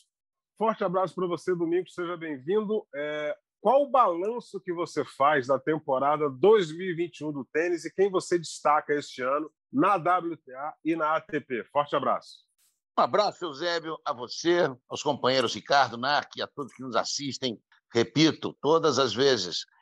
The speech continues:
Speaker 2: a gente viaja por aí, é impressionante o número de tenistas que estão ligados aqui com a gente e a gente agradece demais a presença deles, a participação incrível do mundo do tênis, escutando sempre o, o, o, o Match Point. Grande destaque, pra mim,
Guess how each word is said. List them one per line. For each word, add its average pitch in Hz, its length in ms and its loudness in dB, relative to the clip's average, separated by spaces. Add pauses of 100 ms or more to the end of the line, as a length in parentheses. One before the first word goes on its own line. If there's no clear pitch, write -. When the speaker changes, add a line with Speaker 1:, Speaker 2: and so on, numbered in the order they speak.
Speaker 2:
a 98 80 0
gente 110 240 0
viaja 131 380 4
por 127 180 -2
aí, 127 280 2
é 123 60 -2
impressionante 127 760 -2
o 123 40 -6
número 196 380 4
de 143 100 -16
tenistas 147 760 -6 (180)
que - 80 -20
estão 143 160 -2
ligados 131 400 4
aqui 123 160 -8
com 127 120 0
a 120 40 6
gente 139 480 -4
e 139 60 -4
a 113 40 0
gente 127 300 -4
agradece 123 580 0
demais 135 720 -2 (120)
a - 80 -4
presença 120 580 -2
deles, 123 240 -6
a 120 80 2
participação 123 800 -6 (280)
incrível 156 520 2
do 139 80 -4
mundo 147 280 -4
do 139 120 -6
tênis, 143 500 -6 (200)
escutando 147 580 -4
sempre 151 380 -8
o, 143 220 -2 (180)
o, 143 580 -2
o, - 20 -2
o 139 40 -8
Match 147 300 2
Point. 110 240 -6 (260)
Grande 285 340 0
destaque, 143 720 -2 (420)
pra 185 160 2
mim, 143 240 -12